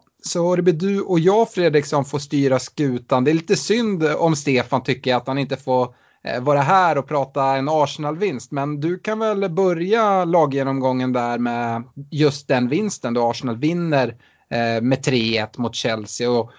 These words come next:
på något sätt du kanske även i analysen kan inkludera Chelseas, eh, eh, kryss mot Villa ett ett.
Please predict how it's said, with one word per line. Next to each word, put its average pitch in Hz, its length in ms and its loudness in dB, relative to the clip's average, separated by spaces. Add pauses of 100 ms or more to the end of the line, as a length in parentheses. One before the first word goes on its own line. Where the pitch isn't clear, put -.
(200)
på 135 80 0
något 135 220 2
sätt - 220 -4
du 143 80 -8
kanske 135 300 0
även 120 340 -2
i 120 260 -6
analysen 123 720 -2
kan 120 240 -2
inkludera 135 720 0
Chelseas, 120 800 -4
eh, 120 200 0
eh, 117 460 -8
kryss - 400 0
mot 123 200 -4
Villa 135 440 0
ett 110 220 -12
ett. 113 220 -14